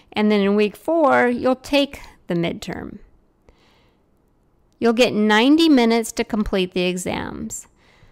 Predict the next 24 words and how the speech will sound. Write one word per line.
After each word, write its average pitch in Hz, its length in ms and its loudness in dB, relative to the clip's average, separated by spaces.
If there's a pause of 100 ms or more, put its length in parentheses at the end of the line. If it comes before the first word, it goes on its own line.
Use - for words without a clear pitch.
So 262 120 -2
the 254 120 2
second 349 560 0
option, 202 520 0
if 202 120 -4
you're 208 80 0
not 214 400 4
comfortable 214 640 0
using 185 420 -2
Proctorio, 180 880 -4 (480)
is 247 140 -4
to 277 140 -2
schedule 285 600 0 (200)
a 226 100 4
one-on-one 220 800 2
time 180 320 -4
with 185 220 -6
me 175 340 -6
to 208 140 -12
take 220 360 -4
your 208 120 -2
exams 180 520 -4
on 170 220 -4
Zoom. 165 480 -10